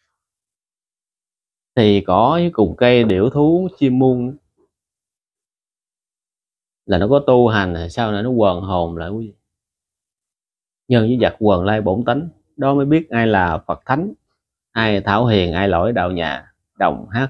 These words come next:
câu phụ tử khải ca, chúc trăm họ muôn nhà thành thới. Thì lời Đức Phật, Đức Thầy nói thì Đức Thầy nói thiệt, quý vị, là Phật đó. Thì lời của Ngài nói ra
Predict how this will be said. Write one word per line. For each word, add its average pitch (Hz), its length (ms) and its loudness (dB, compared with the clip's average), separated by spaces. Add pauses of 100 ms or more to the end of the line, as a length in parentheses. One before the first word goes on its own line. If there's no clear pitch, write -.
câu 101 380 0
phụ 92 300 0
tử 82 280 -2
khải 104 320 -10
ca, 107 380 -4
chúc 147 220 -8
trăm 104 180 -2
họ 90 240 -6
muôn 107 320 -2
nhà 82 280 -2
thành 95 180 -14
thới. 120 200 -10 (1400)
Thì 98 100 0
lời 98 480 4
Đức 127 200 -2
Phật, 90 180 -2
Đức 135 180 -2
Thầy 85 280 0
nói 131 400 0
thì 87 200 0
Đức 123 200 -2
Thầy 85 300 0
nói 110 160 -4
thiệt, 92 220 -4
quý 135 180 -2
vị, 82 160 0
là 90 220 0
Phật 80 200 -4
đó. - 80 -12 (1600)
Thì 113 60 4
lời 90 480 2
của 117 120 0
Ngài 92 300 0
nói 113 220 -2
ra 110 380 0